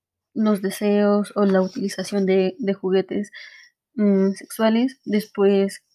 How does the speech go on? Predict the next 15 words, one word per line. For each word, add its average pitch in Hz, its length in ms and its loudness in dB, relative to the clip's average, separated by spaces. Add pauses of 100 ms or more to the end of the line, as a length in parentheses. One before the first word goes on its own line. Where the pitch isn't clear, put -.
(120)
como 202 260 -2
tal 196 180 -2
viene 202 400 2
un 208 220 2
acto 202 220 -4
sexual, 226 460 0 (680)
o 220 120 0
puede 202 420 2
ser 196 240 -4
tanto 196 320 -6
la 190 320 0
pornografía, 196 800 0
la 190 500 4
misma 202 320 0
masturbación 202 760 0